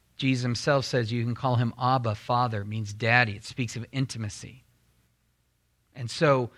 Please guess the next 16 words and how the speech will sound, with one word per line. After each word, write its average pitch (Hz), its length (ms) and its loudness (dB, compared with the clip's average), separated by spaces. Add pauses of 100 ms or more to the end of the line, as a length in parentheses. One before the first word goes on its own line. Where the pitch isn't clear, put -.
(160)
we 131 180 2
have 156 360 4
this 135 220 -4
relationship. 131 720 0
We 123 100 -4
have 160 500 4
this 175 420 2 (480)
that 127 120 6
everybody 135 360 8
else 120 160 6
should 117 200 0
want, 110 520 -2
and 117 180 -4
it 113 80 -8
should 143 240 -4
provoke 117 500 -2